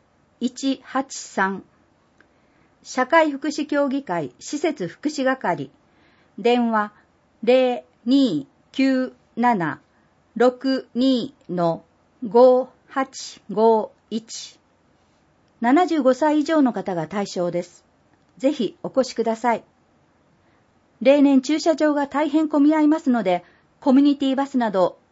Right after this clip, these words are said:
公共交通機関でのご来場にご協力をお願いします。日時、九月十八日月曜祝日、午前九時三十分から正午、午前八時四十五分から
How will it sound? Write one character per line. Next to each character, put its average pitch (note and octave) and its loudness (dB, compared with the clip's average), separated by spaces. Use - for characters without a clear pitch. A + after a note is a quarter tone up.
公 D#4 0
共 D#4 -2
交 D#4 -2
通 D4 -6
機 - -14
関 D#4 2
で C4 2
の A3 0
ご G#3 -2
来 B3 2
場 A#3+ -2
に A3+ -4
ご F#3+ -4
協 C4 2
力 A#3+ 0
を - 0
お G#3 -2
願 G3 -4
い F#3 -8
し - -10
ま F#3 -8
す。 - -20
日 C#4 2
時、 D#3+ -10
九 E4 -2
月 E4 2
十 A#3+ 0
八 A#3+ -6
日 G#3+ -6
月 A3+ -2
曜 C#4 0
祝 - -8
日、 E3+ -10
午 C#4+ 0
前 C4+ 2
九 D4+ -4
時 A#3+ -4
三 B3+ 0
十 B3+ -2
分 F#3 -8
か E3 -6
ら D3+ -4
正 A#3 0
午、 C#3 -10
午 D4 -2
前 D4 2
八 C4 -4
時 C4 -2
四 D4 2
十 A3 -2
五 B3+ 2
分 B3+ -2
か F3 -4
ら D3+ -4